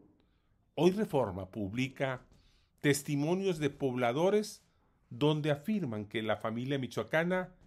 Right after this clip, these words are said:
sigue causando terror en ese pueblo.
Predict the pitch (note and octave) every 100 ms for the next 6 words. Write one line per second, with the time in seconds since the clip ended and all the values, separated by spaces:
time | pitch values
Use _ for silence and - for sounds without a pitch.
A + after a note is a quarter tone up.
0 | _ _ - - - D#3 C#3 D#3 D3+ -
1 | A2 G2+ - C3 B2+ B2+ - G#2 F#2+ C#3+
2 | E3 F3 _ _ _ _ - A2+ A#2 -
3 | - F#2+ E2+